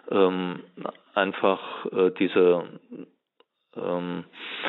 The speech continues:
diese Dinge, wenn, wenn, wenn sie mir begegnen, denen Raum zu geben. Und, ähm, äh,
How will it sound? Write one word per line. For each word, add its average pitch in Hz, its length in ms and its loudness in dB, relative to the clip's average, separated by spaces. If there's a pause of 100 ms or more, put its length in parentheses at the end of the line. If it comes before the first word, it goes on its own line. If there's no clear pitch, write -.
(1600)
diese 107 340 4
Dinge, 117 240 2
wenn, 101 320 0 (220)
wenn, 98 340 -4
wenn 98 180 0
sie 104 120 0
mir 101 140 4
begegnen, 95 840 0
denen 92 320 -2
Raum 101 320 2 (120)
zu 90 120 -4
geben. 82 500 -4
Und, 82 480 -6 (400)
ähm, 85 440 2 (720)
äh, - 240 4